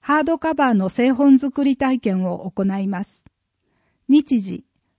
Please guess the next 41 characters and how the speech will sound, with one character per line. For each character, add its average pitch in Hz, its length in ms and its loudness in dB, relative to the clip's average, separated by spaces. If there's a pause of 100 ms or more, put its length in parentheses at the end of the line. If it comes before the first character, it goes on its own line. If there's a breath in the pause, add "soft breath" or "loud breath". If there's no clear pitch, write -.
(140)
十 262 240 4
二 311 180 6
月 294 300 2
二 302 180 6
十 254 200 2
二 196 180 4
日 208 480 0
土 214 160 0
曜 247 240 4
日、 175 220 -10 (600)
午 294 200 6
前 240 220 2
九 277 160 -4
時 247 120 -2
か 190 160 -10
ら 170 180 -8 (280)
午 277 160 4
後 202 280 2
零 269 260 2
時 196 140 -4
三 196 260 2
十 208 160 -2
分。 170 420 -12 (720)
場 214 160 -6
所、 247 320 -4 (520)
豊 302 480 0
科 - 20 -
高 294 240 0
校 - 420 -8
美 208 140 -2
術 269 320 -4
教 240 220 -2
室。 - 360 -14 (840)
講 320 220 0
師、 - 340 -10 (560)
豊 302 460 0
科 - 20 -10
高 294 240 0
校 196 260 -4
教 196 280 -6
諭、 196 260 -8